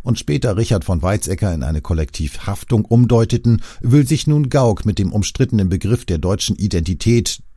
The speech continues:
zu der Auschwitz gehöre, in die Geschichtsbücher eintragen lassen. „Aus dem Erinnern ergibt sich ein Auftrag“,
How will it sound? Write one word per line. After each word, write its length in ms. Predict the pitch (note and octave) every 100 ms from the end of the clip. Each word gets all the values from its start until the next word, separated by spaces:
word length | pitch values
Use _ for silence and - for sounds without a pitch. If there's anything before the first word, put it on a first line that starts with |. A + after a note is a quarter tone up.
| -
zu 160 | - C#2+
der 180 | C2+ -
Auschwitz 400 | G#2 - F#2 -
gehöre, 460 | F#2 A#2 B2 C3 - - -
in 140 | G2 G2+
die 100 | G#2
Geschichtsbücher 800 | - F#2 - - - F#2 A#2 -
eintragen 500 | G#2 E2+ D#2 D2 D2
lassen. 380 | C#2 - D2+ - - - - - - _ _ - - -
„Aus 220 | F#2 G2+
dem 180 | - G2
Erinnern 420 | G2 G2+ C#3+ D#3+
ergibt 320 | D#3+ F2+ A#2+ -
sich 220 | B2 F2
ein 140 | F#2+
Auftrag“, 600 | B2+ D#3 - F#2 E2 -